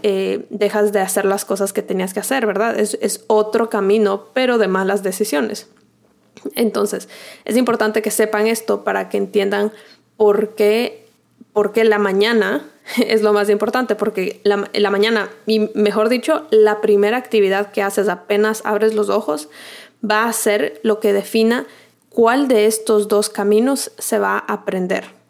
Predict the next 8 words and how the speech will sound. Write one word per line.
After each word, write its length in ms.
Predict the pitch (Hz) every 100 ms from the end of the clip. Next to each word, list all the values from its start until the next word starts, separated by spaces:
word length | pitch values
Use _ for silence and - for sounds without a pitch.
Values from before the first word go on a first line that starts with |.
| _
¿ok? 180 | 208 214 247 269 - -
Y 160 | 254
yo 140 | 269 320
en 60 |
este 180 | 339 339
momento 420 | 320 269 240 240
les 200 | 214 208
puse 420 | - 233 - 254